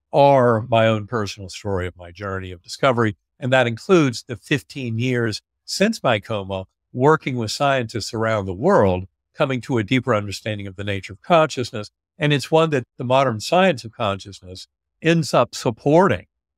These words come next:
the reality of the afterlife and even of reincarnation. You'll find that, for example, U V A D O P S dot org, University of Virginia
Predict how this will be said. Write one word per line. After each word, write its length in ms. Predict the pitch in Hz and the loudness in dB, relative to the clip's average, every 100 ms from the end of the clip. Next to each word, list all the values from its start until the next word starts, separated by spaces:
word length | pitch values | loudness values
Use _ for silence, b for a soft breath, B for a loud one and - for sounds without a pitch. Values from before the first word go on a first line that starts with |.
| _ | _
the 100 | 127 | -2
reality 800 | 120 123 123 127 127 120 131 117 | 2 4 4 4 2 0 -2 -2
of 240 | - 104 98 | 0 -2 -2
the 140 | 101 | -4
afterlife 640 | 113 139 - 147 147 147 131 | -2 -2 -2 -2 0 0 -2
and 100 | 123 | -6
even 240 | 139 131 | -4 -2
of 140 | 113 110 | -2 0
reincarnation. 880 | 117 107 98 107 98 98 95 - 98 | 0 -2 -4 -6 -4 -6 -8 -12 -14
You'll 120 | 95 | -12
find 340 | - 104 101 | -4 -2 0
that, 180 | 95 95 - _ _ _ | 2 0 -2 _ _ _
for 180 | - 104 | -6 -2
example, 340 | 95 110 104 | 2 2 2
U 180 | 101 120 | 0 2
V 180 | 117 113 | 2 2
A 120 | 107 | 2
D 180 | 98 117 | 2 2
O 100 | 104 | 2
P 180 | 123 110 | 2 2
S 180 | 98 | 0
dot 220 | - 104 95 | 2 0 2
org, 340 | 117 120 101 | 2 4 2
University 580 | 104 107 110 104 - 101 | -2 -6 -2 -2 -4 -8
of 60 | 92 | -10
Virginia 440 | 92 90 113 107 | -14 -8 -6 -6